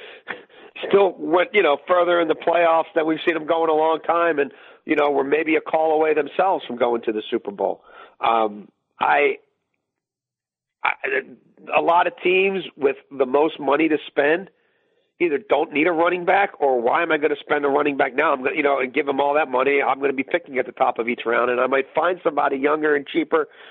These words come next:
and close to as productive, not even in the first, you know, in the, in the second day of the draft. So I, I don't think there's this, um, there's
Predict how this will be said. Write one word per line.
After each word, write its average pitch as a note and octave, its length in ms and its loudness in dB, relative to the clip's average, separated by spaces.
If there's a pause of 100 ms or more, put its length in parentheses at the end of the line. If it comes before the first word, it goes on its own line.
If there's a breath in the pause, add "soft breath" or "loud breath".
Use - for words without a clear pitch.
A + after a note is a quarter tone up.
(160 loud breath)
and C#3+ 180 -2
close F3 260 0 (100)
to D#3+ 120 2
as C#3 140 0
productive, C3+ 480 -2 (400 soft breath)
not A3 240 2
even G#3+ 160 2
in G#3 80 0
the F#3+ 100 0
first, A#3 260 0
you F#3 80 2
know, F3+ 120 4
in F#3 120 0
the, F3+ 100 0 (180)
in F#3+ 80 0
the F3 80 0 (120)
second A#3+ 280 -4
day A#2+ 180 0
of G#2+ 80 -2
the G#2 80 -2
draft. G2+ 400 -2
So D#3+ 160 0 (480 soft breath)
I, - 60 0 (260)
I - 20 2
don't A3+ 220 0 (100)
think A3+ 260 0
there's D#3 340 0
this, D3 180 2 (320)
um, F#2 460 -4 (1200)
there's D3 160 0